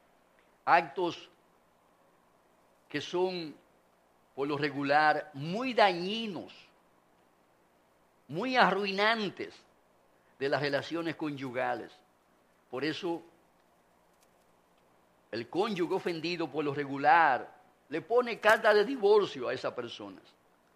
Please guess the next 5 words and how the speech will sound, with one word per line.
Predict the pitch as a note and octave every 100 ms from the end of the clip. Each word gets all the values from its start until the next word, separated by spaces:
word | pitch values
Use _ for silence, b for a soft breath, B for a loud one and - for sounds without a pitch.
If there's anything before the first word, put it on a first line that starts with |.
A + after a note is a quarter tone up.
| _
celosa | - D#3+ D#3+ G3 G#3 D#3+ D3
en | C#3+
extremo. | C3 - C#3 D3 C3+ F2+ - _ _ _ _ _ _ _ _ _ b b b b b -
También | F#3+ C4+ D4
señalábamos | D4 C4+ C4 C4 B3+ A#3 -